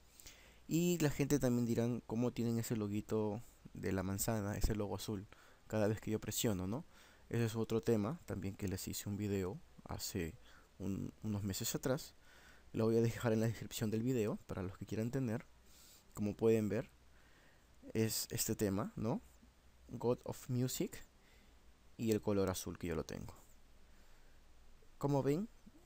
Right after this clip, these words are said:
eso sería todo. Que si les gustó el video, no se olviden de darle like, por favor, y compartirlo. Y cualquier duda, consulta, pueden dejar sus comentarios. O en todo caso,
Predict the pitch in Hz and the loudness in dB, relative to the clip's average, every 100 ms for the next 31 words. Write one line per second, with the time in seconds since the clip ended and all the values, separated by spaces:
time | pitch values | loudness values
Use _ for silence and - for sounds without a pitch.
0 | - - 135 123 123 123 110 107 101 92 | -20 -2 2 4 2 0 0 0 -2 -2
1 | 120 247 - - - - 101 101 101 101 | -4 -8 -14 -12 -8 -6 -4 -2 -2 -2
2 | - 120 127 127 113 156 - - - - | -2 0 4 4 4 0 -8 -20 -20 -12
3 | - 95 95 98 98 101 104 104 110 110 | -10 -6 -4 -2 -2 -2 0 0 2 2
4 | 110 107 120 120 131 - - - - - | 4 4 4 4 2 -4 -12 -12 -10 -4
5 | 101 131 - - - - - - - - | -2 -2 -4 -14 -20 -20 -20 -20 -20 -20
6 | - - - 170 - 131 - 104 110 107 | -20 -8 -4 -2 0 0 2 0 0 0
7 | 113 202 - - - - - - - - | 0 -2 -10 -20 -20 -20 -20 -20 -20 -20
8 | - - - - - 285 - 147 143 151 | -20 -20 -20 -20 -20 -8 -6 0 0 0
9 | 180 180 190 185 180 190 - 196 254 - | -2 0 0 0 -2 -4 -2 -4 -4 -4
10 | 127 113 110 - 156 - 185 190 185 151 | -2 -2 -4 -6 -6 -4 -2 -2 0 0
11 | 139 214 - - - - - - - - | 0 -4 -8 -14 -18 -20 -20 -20 -20 -20
12 | - - - 160 156 160 156 147 147 107 | -20 -20 -8 -2 0 2 4 6 4 0
13 | 107 143 | -2 -4